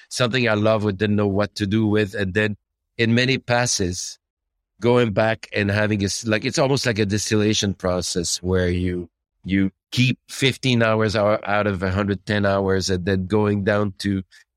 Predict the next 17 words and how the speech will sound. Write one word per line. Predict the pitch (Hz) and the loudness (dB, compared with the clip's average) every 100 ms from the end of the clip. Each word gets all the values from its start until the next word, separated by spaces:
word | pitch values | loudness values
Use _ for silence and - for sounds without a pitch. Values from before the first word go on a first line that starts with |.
| - | -2
what's | 110 - | -2 0
left | 113 113 - | 0 0 0
in | 98 | -4
the | 92 | -2
film. | 123 120 95 - _ _ _ _ - | -2 -2 -2 -6 _ _ _ _ 0
And | 113 110 104 _ _ _ - | 2 2 -2 _ _ _ -2
that | 131 139 139 123 | 0 2 0 0
I | |
remember, | 117 127 123 131 123 104 101 104 - _ _ _ _ - | 0 2 2 0 0 0 0 -2 -10 _ _ _ _ -2
uh, | 101 98 98 | 2 4 2
as | - 104 - - - 92 | 0 -2 -2 -8 -10 -2
Don | 110 113 | 0 0
said, | 104 113 107 92 | 0 0 0 0
we | 92 101 | 0 0
were | 95 101 95 | 2 2 0
young, | 92 107 104 123 127 _ _ _ _ _ | 2 2 2 -2 -8 _ _ _ _ _
uh, | 92 95 | 0 2